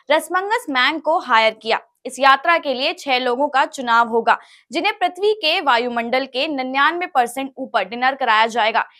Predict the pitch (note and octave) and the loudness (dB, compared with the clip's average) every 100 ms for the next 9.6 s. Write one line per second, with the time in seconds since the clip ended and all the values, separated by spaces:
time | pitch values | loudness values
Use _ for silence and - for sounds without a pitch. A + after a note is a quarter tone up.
0 | _ - E4+ A4+ G4+ F#4 F4+ F4+ E4 G4 | _ -8 -2 0 2 0 0 -4 -6 -4
1 | F#4+ F4 C4+ B3+ C#4 - B3+ G#3+ F#3 _ | -6 -8 -6 0 0 2 0 0 -4 _
2 | - D4+ D#4+ F#4 D#4 E4 D#4 C4 C4+ - | 0 6 6 6 2 0 0 -2 -2 0
3 | C4 C4+ A3+ A3+ G3+ - _ _ - G4 | 2 2 0 -4 -4 -14 _ _ 0 4
4 | G#4 B4 A#4+ A4 G4+ F4 E4 F#4 E4 C4+ | 4 2 -2 -2 2 2 2 2 2 2
5 | D4+ - B3+ B3+ C#4 C4 A#3+ G#3 G#3+ C4 | 0 2 4 4 2 -6 -6 -4 -2 -2
6 | C#4 A#3 A#3 A#3+ D4+ E4+ C#4+ C4 A#3+ D4+ | -4 0 2 2 0 -2 -2 -2 0 -2
7 | F#4 _ _ - E4 F4+ B3+ C4+ C4 C4 | -2 _ _ -6 -2 -2 -2 4 4 4
8 | D4 B3 B3+ B3+ C4 - - - C#4 C#4+ | -4 -2 -2 -2 -10 -10 -12 -6 -4 -4
9 | C4+ - C#4 C#4 F4 | -8 -6 -8 -4 -6